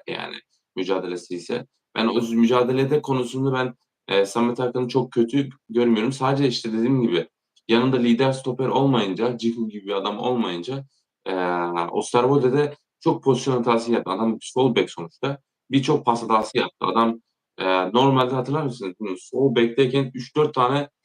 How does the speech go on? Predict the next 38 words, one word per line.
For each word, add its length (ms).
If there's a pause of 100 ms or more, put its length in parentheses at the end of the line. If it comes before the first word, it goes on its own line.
(160)
Ferdi'ye 380
pas 220 (300)
vereceğim 380
derken 240
hata 360
yaptı 340
orada. 320 (420)
Çünkü 300
adam 320
o 100
pası 240
veren 180
oyuncu 280
değil. 320 (220)
O 120
pası 300
alan 340
oyuncu. 300 (460)
E, 100 (360)
yani 220
po-, 400
işte 280
biz 260 (180)
sahadan 520
uzaktan 400
gördüğümüz 380
için 140
"Ya 200
nasıl 260
veremiyorsun?" 460
falan 240
diyoruz 200
ama 220
işte 160
adamın 360 (280)
ayak 300
alışkanlığı, 720
bir 140